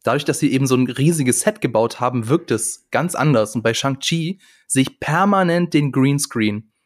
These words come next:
Und mich holt es wirklich mittlerweile aus dem Film raus. Und dann ist es natürlich auch, also <laughs> auch ansonsten eher enttäuschend, denn es, es stehen sich zwei Armeen gegenüber. Einmal eben die, die bösen zehn Ringe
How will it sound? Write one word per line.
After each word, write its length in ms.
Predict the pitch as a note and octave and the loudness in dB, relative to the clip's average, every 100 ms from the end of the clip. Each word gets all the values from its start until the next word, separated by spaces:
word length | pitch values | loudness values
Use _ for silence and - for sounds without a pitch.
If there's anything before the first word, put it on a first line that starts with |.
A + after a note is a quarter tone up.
| _ - | _ -4
Und 120 | A#2+ | 0
mich 220 | D3+ - | 0 2
holt 180 | D3+ D3 | 0 0
es 120 | B2 | -4
wirklich 500 | B2+ D3 D3 - - | -4 -2 -4 -6 -10
mittlerweile 560 | B2+ B2 C3 C3 C3 B2+ | -4 -2 0 2 2 2
aus 180 | B2 B2 | 0 -2
dem 100 | B2+ | -4
Film 240 | - D3+ | -4 -2
raus. 380 | G2 G2 G2 - _ - - _ _ | -2 -4 -6 -12 _ -20 -20 _ _
Und 180 | C3 B2 | -2 0
dann 120 | C3 | 0
ist 120 | D3 | 0
es 120 | D#3 D3+ | 0 0
natürlich 460 | C3 D3 C#3 - | 2 2 2 2
auch, 320 | A2+ A#2+ A#2+ _ _ _ _ _ _ _ _ _ | 0 0 -2 _ _ _ _ _ _ _ _ _
also 540 | - A#2 A#2+ A2+ A2+ _ _ _ _ _ | -4 2 4 2 0 _ _ _ _ _
<laughs> 60 | - - - - - | -10 -10 -18 -10 -2
auch 220 | C#3 - | -2 0
ansonsten 760 | C3 C#3 D3+ - C#3 B2+ - - | 0 0 0 0 0 0 -4 0
eher 280 | C#3+ E3 | 2 2
enttäuschend, 760 | C3 C3+ - C3+ D#3 A#2 A#2+ B2+ | 2 -2 0 0 2 0 0 0
denn 140 | A#2+ | -2
es, 220 | A#2 - - | -4 -8 -4
es 160 | A#2 | -2
stehen 240 | - F3 F#3 | 2 4 4
sich 200 | D3 - | 0 -4
zwei 340 | - D3 - | -2 -2 0
Armeen 360 | D3 C#3 C3+ B2 | 0 2 0 0
gegenüber. 600 | A2+ A2+ A#2 A#2+ A2 A2+ | -2 -2 -2 0 0 0
Einmal 260 | B2 A#2+ | 0 0
eben 240 | A#2 A#2+ A2 | -2 -4 -4
die, 240 | A2+ A2+ | -6 -6
die 140 | - | -6
bösen 320 | A2 B2 A#2+ A2 | 0 2 2 0
zehn 240 | A#2 A2 | -2 0
Ringe 460 | A2 E3 F#3+ F#3+ | 2 2 4 2